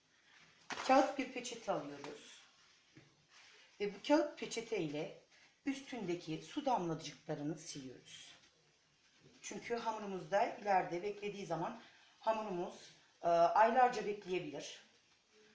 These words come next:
E, plastik bir poşetin içinde devamlı sarılı olarak ya da bir kabın içinde, plastik, e, kabın. Yalnız eğer bu suları almazsak böyle o sular ileride,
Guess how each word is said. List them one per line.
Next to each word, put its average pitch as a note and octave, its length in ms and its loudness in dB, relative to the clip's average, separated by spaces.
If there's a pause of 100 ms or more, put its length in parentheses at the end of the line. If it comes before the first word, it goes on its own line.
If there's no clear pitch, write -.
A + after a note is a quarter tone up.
(300)
E, D#3+ 300 0
plastik - 380 -2
bir F#3+ 120 -8
poşetin - 460 -8
içinde D3+ 420 -8
devamlı F3 320 -2
sarılı D#3 400 -8
olarak C#3+ 440 -8 (320)
ya E3 120 -4
da E3+ 100 -2
bir - 100 -12
kabın D3+ 280 -6
içinde, C#3 600 -10 (300)
plastik, - 440 -10
e, C#3+ 320 -12
kabın. G3 340 -10 (320)
Yalnız G#3+ 420 2
eğer G#3 300 4
bu - 40 -14
suları G#3 480 -4
almazsak G#3 680 -4
böyle F3 480 -4 (380)
o A3+ 100 -2
sular G3 380 -2
ileride, F3+ 520 2